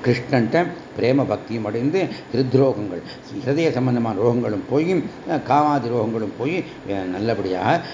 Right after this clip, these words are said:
அவர் வந்து கிருஷ்ணனை அடைகிறார்கள். இதை விடாம கேட்கணும், அதான் விஷயம். அடுத்தது முப்பத்தி நாலாவது அத்தியாயத்துல சுதர்சனுடைய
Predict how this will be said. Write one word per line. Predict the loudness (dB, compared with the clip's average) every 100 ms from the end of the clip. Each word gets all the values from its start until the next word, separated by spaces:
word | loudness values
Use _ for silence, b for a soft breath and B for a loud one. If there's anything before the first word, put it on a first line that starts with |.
| -4
அவர் | -2 -2
வந்து | -2 -2 -4 B -8 -6
கிருஷ்ணனை | -4 0 0 0 -2 -8 -4
அடைகிறார்கள். | -2 0 -2 -4 -6 -6 -6 -8 -4
இதை | 0 2
விடாம | 2 0 0 -2 -2
கேட்கணும், | -2 -2 -4
அதான் | -4 -4 -4 -4
விஷயம். | -2 -2 -4 -4
அடுத்தது | 0 2 2 2 0 -4 -6
முப்பத்தி | -4 -2 -2 -2 -4
நாலாவது | 2 2 4 2 -2
அத்தியாயத்துல | -4 -6 -4 -6 -4 -2 -2 -6 -12 -6
சுதர்சனுடைய | 2 4 4 0 -2 -4 -4 -2 -2